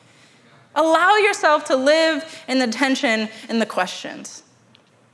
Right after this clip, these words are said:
This is what Juneteenth teaches us. This is what people who celebrate Juneteenth have to teach us.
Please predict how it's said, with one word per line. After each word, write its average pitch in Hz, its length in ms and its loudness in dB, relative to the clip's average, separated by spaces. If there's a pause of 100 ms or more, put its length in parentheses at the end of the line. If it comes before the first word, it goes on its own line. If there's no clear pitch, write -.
(600)
This - 100 -8
is 294 100 -2
what 294 200 2
Juneteenth 311 840 0
teaches 285 340 -2
us. 220 200 2
This 254 100 -2
is 240 60 -4
what 233 120 -2
people 269 280 0
who 254 120 0
celebrate 277 720 2 (260)
Juneteenth 269 500 0
have 233 160 2
to 226 60 -4
teach 214 280 -6
us. - 400 -8